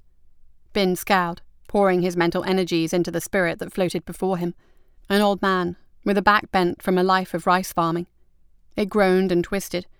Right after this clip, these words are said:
trying to pry itself free of his mental grip. He compelled it to obey, to submit, but despite its weary look, it fought with iron will. "I cannot hold it,"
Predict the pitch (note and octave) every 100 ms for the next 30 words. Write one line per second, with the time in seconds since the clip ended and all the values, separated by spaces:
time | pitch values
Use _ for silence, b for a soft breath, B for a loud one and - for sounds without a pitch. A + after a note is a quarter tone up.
0 | _ _ - G#3+ G3 G3+ - G3 G3 -
1 | F3+ E3+ - G#3+ F3+ E3 F3 F3 E3+ E3+
2 | D#3+ F#3+ - - _ _ _ _ _ _
3 | _ _ _ - A3+ A3 G#3+ A3 F#3 -
4 | F3+ F3 G3 F3+ F3 - _ - G#3 F#3+
5 | F3 G3 - - - _ _ _ _ -
6 | A3 G#3 G#3+ - G#3 G#3 F3+ - F#3 F3
7 | F#3+ G3 - - _ _ - F#3+ - G3+
8 | - - E3+ F3 E3 E3+ F#3 F#3 F3 _
9 | _ _ _ - - _ _ _ - E3+
10 | F#3+ F#3+ E3+ D#3 G3 E3+ F#3+